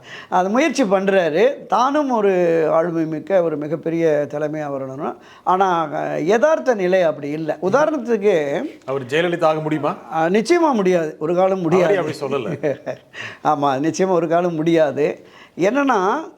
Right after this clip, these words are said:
Speaker 1: கடந்த உள்ளாட்சி தேர்தலின் போது சென்னையில ஒரே ஒரு கவுன்சிலரை நிறுத்துறதுக்கு திரு எடப்பாடியால்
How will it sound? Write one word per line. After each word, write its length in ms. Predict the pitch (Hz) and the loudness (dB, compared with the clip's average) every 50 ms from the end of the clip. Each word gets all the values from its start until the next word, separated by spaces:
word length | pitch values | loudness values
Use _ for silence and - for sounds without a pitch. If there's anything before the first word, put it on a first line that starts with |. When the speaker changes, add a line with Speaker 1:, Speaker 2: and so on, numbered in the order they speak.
| _ _ _ _ | _ _ _ _
Speaker 1:
கடந்த 320 | - 196 202 247 262 240 220 | 0 0 0 2 2 2 2
உள்ளாட்சி 420 | 233 277 330 339 339 - 294 240 | 2 4 4 2 2 2 -2 -2
தேர்தலின் 500 | - 240 233 220 208 196 190 185 180 170 | 2 2 2 2 2 2 0 0 0 -2
போது 300 | 165 175 175 180 190 180 | 0 0 2 2 2 2
சென்னையில 800 | 180 - 180 196 233 247 226 214 196 180 165 143 135 139 143 143 | 2 0 -2 0 0 0 2 2 4 4 2 2 0 0 0 0
ஒரே 220 | 147 196 262 277 | 0 2 2 2
ஒரு 200 | 262 233 214 190 | 2 2 2 0
கவுன்சிலரை 840 | 147 - 190 220 294 311 320 - 277 254 220 202 190 180 160 160 | 0 2 0 2 2 0 -4 -2 -2 0 2 2 4 4 2 0
நிறுத்துறதுக்கு 680 | 151 147 151 160 151 156 170 160 143 143 156 131 151 151 | 0 -2 -4 -4 -4 -2 -2 0 0 -2 -2 -4 -6 -8
திரு 200 | 143 139 135 139 | -6 -4 -4 -2
எடப்பாடியால் 540 | 143 143 139 151 143 139 139 131 135 131 | -2 -2 0 0 0 0 -2 -4 -4 -6